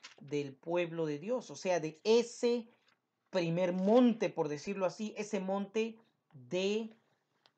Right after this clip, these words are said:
bronce. Ahora, solo para darles una idea más grande,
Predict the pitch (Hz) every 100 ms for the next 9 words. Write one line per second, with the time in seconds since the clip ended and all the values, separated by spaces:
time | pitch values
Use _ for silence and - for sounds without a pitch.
0 | _ _ - - 139 135 185 226 240 226
1 | 202 - 156 - _ _ _ _ _ _
2 | _ _ _ _ _ _ _ _ _ _
3 | _ _ _ _ _ _ _ _ _ _
4 | - 160 180 160 - 254 269 269 202 190
5 | 208 220 208 - - _ _ 220 226 220
6 | 196 - _ _ 185 156 151 220 196 156
7 | 151 160 156 180 185 170 196 208 165 147
8 | 156